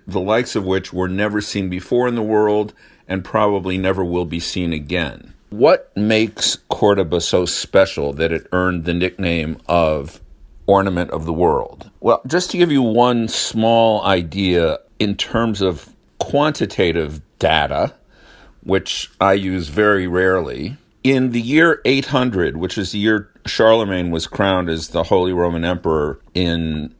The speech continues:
Rome, Cordoba had two hundred thousand people. In the year one thousand, two hundred years later, its population had doubled to four hundred thousand.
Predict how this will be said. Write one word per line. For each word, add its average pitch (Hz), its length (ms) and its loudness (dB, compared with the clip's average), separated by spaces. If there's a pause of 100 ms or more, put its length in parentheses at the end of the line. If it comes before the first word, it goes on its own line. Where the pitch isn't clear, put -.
Rome, 85 840 -2 (680)
Cordoba 143 400 2
had 120 220 0
two 151 200 0
hundred 127 300 -2
thousand 107 380 2
people. 101 480 -6 (260)
In 101 180 -2
the 113 80 -2
year 127 340 4
one 123 380 0
thousand, 123 1000 0
two 127 160 -2
hundred 107 260 -2
years 92 300 -2
later, 92 540 0 (500)
its 160 160 2
population 117 640 2
had 95 320 -2
doubled 80 540 2
to - 100 -6
four 104 320 2
hundred 71 380 -4
thousand. 64 440 -4